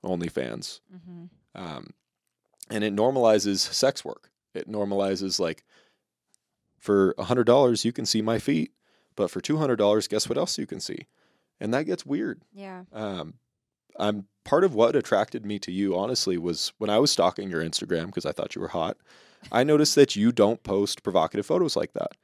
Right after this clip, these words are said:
Speaker 1: Yeah, you might have the occasional, like, "Here's me in a bathing suit," but it's not, like, overly sexualized. And I recognize that in our age group, that's a very common thing for people to do.
Speaker 2: Mm-hmm.
Speaker 1: And I was like, "You're different because you respect yourself in a way that you don't wanna put that out there."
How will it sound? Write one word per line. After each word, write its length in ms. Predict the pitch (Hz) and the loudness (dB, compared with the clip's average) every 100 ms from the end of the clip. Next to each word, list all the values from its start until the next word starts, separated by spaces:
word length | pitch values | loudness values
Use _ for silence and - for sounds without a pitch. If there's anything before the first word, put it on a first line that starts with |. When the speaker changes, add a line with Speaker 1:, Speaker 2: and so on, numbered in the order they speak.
| _ _ _ | _ _ _
Speaker 1:
Yeah, 100 | - | 4
you 140 | 131 123 | 6 6
might 160 | 117 | 2
have 180 | 95 107 | 4 4
the 140 | 110 95 | 4 2
occasional, 460 | - 101 95 101 | 4 2 4 4
like, 200 | 101 98 | 4 6
"Here's 400 | - 147 143 - | 6 8 8 4
me 160 | 143 147 | -2 -2
in 80 | 143 | 0
a 40 | |
bathing 280 | 139 139 123 | 2 0 0
suit," 220 | 117 98 | -2 0
but 100 | 101 | 0
it's 120 | 104 | -2
not, 160 | 120 101 | -2 -2
like, 280 | 98 90 _ _ _ _ _ _ - | -2 -2 _ _ _ _ _ _ 0
overly 380 | 120 113 107 98 | 2 2 2 0
sexualized. 840 | - 123 - 87 76 - - - - _ _ _ - | 2 0 2 -2 0 -2 -4 -12 -18 _ _ _ -2
And 120 | 107 | 2
I 60 | |
recognize 500 | 98 120 - 127 95 98 | 6 4 4 0 2 2
that 140 | 90 | 0
in 100 | 87 | 2
our 160 | 92 95 | 2 2
age 260 | 90 - | 0 -2
group, 180 | 117 113 | -4 -2
that's 180 | 98 101 | -2 -4
a 40 | |
very 240 | 95 95 85 | -2 -2 -2
common 420 | - 107 98 92 | -4 -4 -4 -8
thing 160 | 104 | -10
for 140 | 98 92 | -10 -10
people 260 | 95 - 87 | -10 -8 -6
to 100 | 82 | -4
do. 320 | 85 107 165 _ | -2 -2 -6 _
Speaker 2:
Mm-hmm. 360 | 185 175 170 170 _ | -20 -20 -18 -20 _
Speaker 1:
And 100 | 104 | -8
I 40 | 95 | -4
was 120 | 90 | -4
like, 180 | 80 92 | -6 -2
"You're 180 | 104 | -2
different 380 | 104 120 - - _ | 0 -2 -4 -12 _
because 480 | - - 95 87 - _ _ _ _ | -12 -6 -6 -4 -10 _ _ _ _
you 240 | 92 98 90 | -6 -4 -2
respect 580 | 87 - - 98 - | -4 -4 -2 -2 -2
yourself 580 | 87 85 - 82 78 - | -10 -4 0 0 -2 -6
in 140 | 92 92 | -6 -2
a 60 | |
way 180 | 90 85 | 0 0
that 180 | 85 - | 0 -4
you 120 | 95 | -2
don't 160 | 98 - | -4 -4
wanna 160 | 95 90 | -6 -6
put 220 | - 92 | -10 -6
that 160 | 90 87 | -2 0
out 200 | 90 - | 0 -2
there." 240 | - - | -12 -12